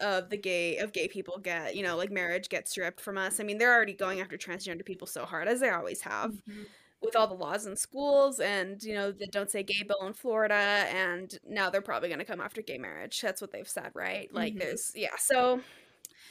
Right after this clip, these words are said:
Speaker 1: anyway, everything's on fire, but at least we can tell you some cool legends and lore to get you out of this time
Speaker 2: Yes.
Speaker 1: period.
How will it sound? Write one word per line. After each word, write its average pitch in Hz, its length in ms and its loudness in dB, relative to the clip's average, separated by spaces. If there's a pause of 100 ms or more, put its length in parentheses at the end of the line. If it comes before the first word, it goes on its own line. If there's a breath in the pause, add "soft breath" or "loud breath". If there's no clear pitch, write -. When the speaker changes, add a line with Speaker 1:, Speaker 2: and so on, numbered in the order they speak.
(280 loud breath)
Speaker 1:
anyway, 294 540 8
everything's 311 400 6
on 349 100 6
fire, 240 560 6
but 233 200 8
at 247 120 6
least 285 220 2
we 320 80 4
can 311 140 4
tell 302 160 6
you 262 100 2
some 262 180 2
cool 247 220 0
legends 226 380 2
and 240 120 -2
lore 202 200 4
to 214 80 0
get 214 160 2
you 208 120 2
out 190 140 2
of 196 140 -4
this 202 320 -2
time 202 340 0
Speaker 2:
Yes. - 40 -6
Speaker 1:
period. 165 580 -8